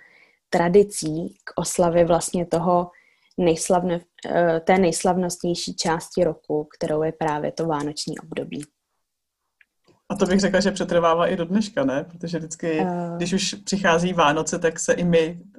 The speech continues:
Speaker 2: letos po těch třiceti šesti letech se těšíme, jaká letos asi Christmas Blend bude a, a nemůžeme se dočkat, až přijde první balíček k nám na kavárnu, aby jsme si ho ochutnali.
Speaker 1: Je to pravda, že právě, eh, kolikrát už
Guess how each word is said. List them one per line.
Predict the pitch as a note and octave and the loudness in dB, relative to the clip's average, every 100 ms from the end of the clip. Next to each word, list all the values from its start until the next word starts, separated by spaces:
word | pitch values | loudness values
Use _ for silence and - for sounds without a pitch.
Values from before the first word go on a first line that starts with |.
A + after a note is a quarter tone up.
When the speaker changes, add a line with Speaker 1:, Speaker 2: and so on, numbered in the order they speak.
| - | -10
Speaker 2:
letos | E3 E3 E3+ E3+ | -4 -2 -2 -4
po | - E3+ | -6 -8
těch | F3 - | -8 -8
třiceti | - G3 F#3+ E3+ | -8 -6 -6 -6
šesti | F#3+ - F3 | -6 -4 -2
letech | E3 E3+ E3+ | 0 0 -2
se | F3 | -4
těšíme, | F3 F3 E3+ E3 | -4 -4 -2 -2
jaká | E3 F3+ E3 | 0 0 0
letos | D#3+ E3 E3+ | 0 -2 -4
asi | E3+ F3 | -8 -8
Christmas | F3 E3 D#3 D3+ | -8 -10 -10 -4
Blend | D#3+ D#3+ D#3+ | -2 -2 -2
bude | D3+ D3+ D3+ | 0 2 2
a, | D3+ D3 D3 - _ _ | 2 0 -2 -6 _ _
a | E3 | -8
nemůžeme | D3+ D3+ D#3 D#3+ | -6 -4 -4 -4
se | D#3+ | -4
dočkat, | D3+ - - | -4 -6 -8
až | - - | -8 -10
přijde | - D#3 | -10 -8
první | D#3 D3+ D#3 | -6 -8 -6
balíček | D3+ D3+ C#3+ F3+ | -6 -6 -8 -12
k | - | -6
nám | D3 | -6
na | D3 | -6
kavárnu, | C#3+ D3 C#3+ - | -6 -6 -4 -6
aby | D3 C#3+ | -8 -10
jsme | - | -12
si | - | -10
ho | D#3 - | -8 -8
ochutnali. | - G3+ - C3+ C#3 _ _ _ _ _ _ _ - | -6 -6 -4 -4 -6 _ _ _ _ _ _ _ -4
Speaker 1:
Je | G#3 | -2
to | G#3 | -2
pravda, | G3+ F#3 F#3 E3+ F3 | 0 0 0 -2 -4
že | F#3+ | -4
právě, | F3 F#3 F3+ F3+ F#3+ F#3+ - F3+ | -2 -2 0 0 2 0 -2 -2
eh, | F3+ F3 F3 | 0 -2 -4
kolikrát | - F#3 F3+ F#3 F3 F3 F3+ | -2 0 0 0 0 -2 -4
už | F3+ - | -6 -6